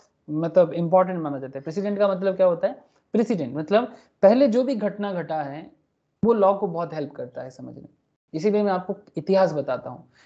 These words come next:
because if you understand the history, then you will understand the future। और तभी आप प्रेजेंट में सही डिसीजन ले पाओगे,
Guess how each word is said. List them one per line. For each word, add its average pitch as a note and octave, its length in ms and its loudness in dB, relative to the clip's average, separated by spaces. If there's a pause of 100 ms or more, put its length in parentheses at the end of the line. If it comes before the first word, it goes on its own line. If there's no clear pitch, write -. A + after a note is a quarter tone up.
(160)
because A3 260 6
if A3 120 0
you B3+ 120 2
understand A#3+ 380 0
the G#3 120 0
history, B3 460 0
then G3 120 -2
you F#3+ 100 -2
will G3 160 2
understand F3+ 360 0
the D3 140 -2
future। C#3 280 0 (880)
और E3+ 80 2
तभी F#3+ 320 4
आप G#3 340 4 (220)
प्रेजेंट G#3+ 340 2
में G#3+ 140 -4
सही F#3+ 220 -4
डिसीजन D#3 360 -4
ले B2 140 -8
पाओगे, B2+ 300 -14